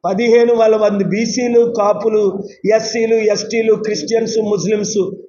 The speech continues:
మార్పు కోరుకుంటున్నారు, ప్రజాశాంతి పార్టీ కోరుకుంటున్నారు,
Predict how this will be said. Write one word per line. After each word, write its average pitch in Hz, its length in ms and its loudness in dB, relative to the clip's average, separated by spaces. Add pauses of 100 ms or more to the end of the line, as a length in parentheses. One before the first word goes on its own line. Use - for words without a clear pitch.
మార్పు 247 420 0
కోరుకుంటున్నారు, 240 880 2 (200)
ప్రజాశాంతి 254 600 0 (100)
పార్టీ 226 240 -2
కోరుకుంటున్నారు, 220 840 -2